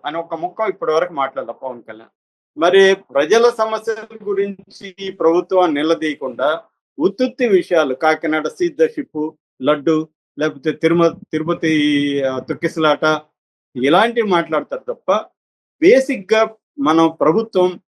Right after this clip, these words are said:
మన కూటమి ప్రజలకి ఎలాంటి హామీలు ఇచ్చింది, మనం ఎందుకు నెరవేర్చలేకపోతున్నాం? ప్రజల, రైతుల సమస్యలు అతి దారుణంగా ఉన్నాయి,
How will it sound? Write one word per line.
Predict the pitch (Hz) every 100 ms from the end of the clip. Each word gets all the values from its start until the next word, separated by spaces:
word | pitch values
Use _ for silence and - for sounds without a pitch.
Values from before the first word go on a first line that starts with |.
| 135
మన | 143 143 143 139 127
కూటమి | 160 196 208 165 165 - -
ప్రజలకి | 147 208 202
ఎలాంటి | 147 147 185 170
హామీలు | 170 175 170
ఇచ్చింది, | 165 170 170 175 _ _ _
మనం | 135 147 139
ఎందుకు | 131 160 196
నెరవేర్చలేకపోతున్నాం? | 196 165 160 175 170 156 156 151 139 156 160 160 165 _ _ _ -
ప్రజల, | 147 160 180
రైతుల | 131 147 160 180
సమస్యలు | 165 175 165 175 156
అతి | 143 151
దారుణంగా | 135 151 165 165 160
ఉన్నాయి, | 156 156 156